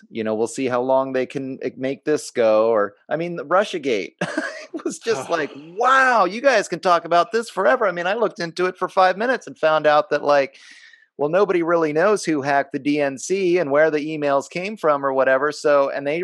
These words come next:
Speaker 1: just Russia, Russia, Russia for another two, you know, year and a half. And it was
Speaker 2: Yeah.
Speaker 1: like, "But you don't know that. You're making that up. You made that up at the beginning and you're continuing to make it up now." And they just turned it into a whole story. People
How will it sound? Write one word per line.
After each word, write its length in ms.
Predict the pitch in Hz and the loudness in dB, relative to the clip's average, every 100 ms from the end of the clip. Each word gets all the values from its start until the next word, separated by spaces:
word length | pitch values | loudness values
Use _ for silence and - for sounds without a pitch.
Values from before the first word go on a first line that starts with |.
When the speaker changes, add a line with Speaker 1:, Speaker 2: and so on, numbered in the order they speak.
| 170 | -6
Speaker 1:
just 280 | 175 - 143 | -10 -4 0
Russia, 260 | 170 190 | 0 0
Russia, 320 | 185 185 190 | 0 0 0
Russia 380 | 202 233 220 202 | 0 0 0 -2
for 160 | 196 170 | -2 0
another 400 | 165 175 170 _ - | 0 0 -4 _ -12
two, 160 | 185 - | -10 -8
you 120 | 151 | -2
know, 160 | 160 | -2
year 320 | 170 139 160 185 | -4 -4 -2 0
and 80 | |
a 60 | 175 | 0
half. 460 | 196 254 254 - _ _ - | 0 -2 -2 -4 _ _ -6
And 100 | 196 | -2
it 60 | 220 | -2
was 120 | 240 | -2
Speaker 2:
Yeah. 60 | 190 | -6
Speaker 1:
like, 140 | 190 190 | -6 -8
"But 80 | |
you 100 | 180 220 | -2 -2
don't 220 | 233 175 | -2 0
know 340 | 156 165 175 | 2 2 2
that. 300 | 151 151 202 | 2 2 2
You're 120 | 175 175 | -2 -4
making 340 | 196 196 185 | -4 -6 -4
that 140 | 180 196 | 0 4
up. 160 | 185 131 | 2 0
You 80 | 139 | -8
made 200 | 170 170 | -4 2
that 220 | 175 170 | 2 4
up 200 | 170 - _ - - - | 0 -2 _ -20 -20 -6
at 120 | 139 - | -4 -2
the 80 | |
beginning 520 | 139 117 165 208 220 214 | -6 -4 -2 -2 -4 -4
and 140 | 151 | -4
you're 160 | 139 131 | -4 -6
continuing 600 | - 123 185 196 190 170 | -10 -10 -8 -4 -4 -2
to 60 | |
make 240 | 165 170 170 | -2 -2 2
it 60 | |
up 200 | 151 135 | 2 2
now." 420 | 147 165 202 220 220 | 0 2 2 2 0
And 300 | 143 143 - | -6 -10 -6
they 120 | 165 | -6
just 200 | 170 202 | -6 -10
turned 200 | 202 202 | -6 -4
it 80 | 196 | -2
into 180 | 208 214 | 0 0
a 60 | |
whole 160 | 190 214 | 2 0
story. 340 | - 240 302 | 0 -4 -4
People 380 | 147 160 175 160 | -8 -8 -8 -8